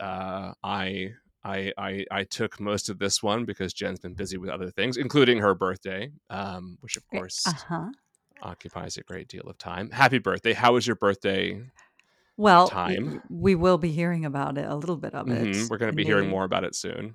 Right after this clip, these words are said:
Speaker 2: in the
Speaker 1: Yep.
Speaker 2: next episode. I, but I spent it in an adorable town where the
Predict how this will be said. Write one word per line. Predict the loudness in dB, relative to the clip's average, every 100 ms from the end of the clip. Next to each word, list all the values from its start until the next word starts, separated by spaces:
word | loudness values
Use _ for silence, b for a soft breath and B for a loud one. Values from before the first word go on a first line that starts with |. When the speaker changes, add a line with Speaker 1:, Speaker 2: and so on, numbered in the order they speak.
| _
Speaker 2:
in | -4
the | -2
Speaker 1:
Yep. | -2
Speaker 2:
next | -4 -4
episode. | -6 -6 -8 -6 -6 -6 -8
I, | -10
but | -10 -10
I | -10
spent | -6 -4 -2
it | -2
in | -2
an | -2
adorable | 0 4 4 4 2
town | 2 4 4 2
where | 2 2 2 0
the | -2 -4 -4 -4